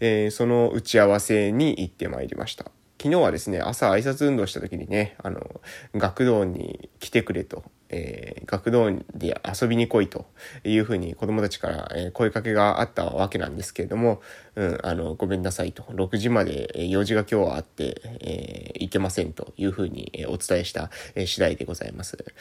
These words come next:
今日はですね、時間の余裕がもしあれば、えー、行こうかなというふうに思っております。はい。えー、まあね、子供たちとも関わりながら、えー、村の、えー、活性化、村の、村おこしについて、えー、日々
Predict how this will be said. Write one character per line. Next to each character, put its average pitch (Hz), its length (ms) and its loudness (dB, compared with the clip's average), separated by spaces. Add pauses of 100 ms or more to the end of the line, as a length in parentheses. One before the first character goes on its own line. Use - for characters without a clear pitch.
(220)
今 156 120 8
日 139 60 10
は 107 80 10
で - 120 -6
す - 120 -6
ね、 80 200 0
時 92 140 -4
間 92 380 2
の 95 240 4
余 98 160 4
裕 95 200 4
が 90 280 4
も 113 120 2
し - 160 0
あ 104 100 6
れ 95 140 8
ば、 80 340 0
え - 60 -2
ー、 50 560 -6
行 - 140 -4
こ 110 120 4
う - 40 4
か 76 100 -2
な 73 180 -4
と - 160 -20 (340)
い 110 60 2
う 113 80 6
ふ 101 120 0
う 87 40 4
に 71 160 -4
思 87 220 -2
っ - 40 -4
て - 380 -4
お 95 80 2
り - 140 -2
ま 92 180 0
す。 - 300 -2 (960)
は 90 140 6
い。 - 160 -4
え 82 320 -2
ー、 - 20 -6
ま 95 100 4
あ 98 40 6
ね、 92 80 4
子 104 140 2
供 110 140 4
た 123 100 -2
ち - 100 -2
と - 80 0
も 85 140 0
関 92 240 2
わ 98 40 10
り 101 80 4
な 104 120 4
が 101 100 6
ら、 87 180 -2 (360)
え 85 140 0
ー、 - 20 2
村 95 280 8
の、 90 340 0 (120)
え 71 200 0
ー、 76 40 -8
活 - 180 -4
性 82 220 -2
化、 - 320 -6
村 90 300 0
の、 82 260 -2 (140)
村 95 220 4
お 92 40 4
こ 90 140 -4
し - 120 -6
に - 120 -6
つ - 100 -6
い 92 80 0
て、 64 280 -2
え - 60 0
ー、 - 40 -2
日 85 180 -4
々 64 140 -4